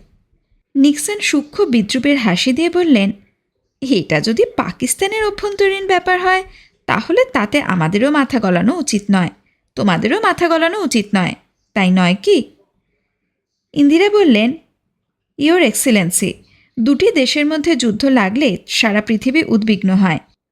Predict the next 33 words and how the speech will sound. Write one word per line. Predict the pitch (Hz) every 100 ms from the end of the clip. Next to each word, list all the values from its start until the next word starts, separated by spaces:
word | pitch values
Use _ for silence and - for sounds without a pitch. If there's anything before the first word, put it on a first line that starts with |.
| -
আর | 233 220
কোনো | - 220 254
একটি | 311 - 381
দেশের | 254 190 180 294 311
মধ্যে | 359 320 349
যদি | 349 349
সেনাবাহিনী | - 226 240 277 285 320 339 320 _
লক্ষ | 240 262 262 381
লক্ষ | 392 392
সাধারণ | 381 277 185 254 262
নাগরিককে | 254 190 214 277 294 330
খুন | 302 285 262
করে, | 269 311 320 330 - - _ -
বিশেষ | 262 - 359
কোনো | 359 330
ধর্মীয় | 262 233 220 240 320
কিংবা | 330 302 277
রাজনৈতিক | 240 185 185 233 269 302 277
মতবাদ | 202 202 233 277
সম্পন্ন | - 285 254 294 294
মানুষদের | 247 202 240 - 302
নিশ্চিহ্ন | 247 208 - - 294 302
করে | 302 311 311
দিতে | 311 302
চায়, | 311 330 320 - _ _ _ _ _ 320
তা | 311
নিয়ে | 349 381
সারা | 320 269 302
পৃথিবীর | 349 381 370 320
মাথা | 220 220
ব্যথা | 302 339 370
থাকবে | - 214 220 427
না? | 440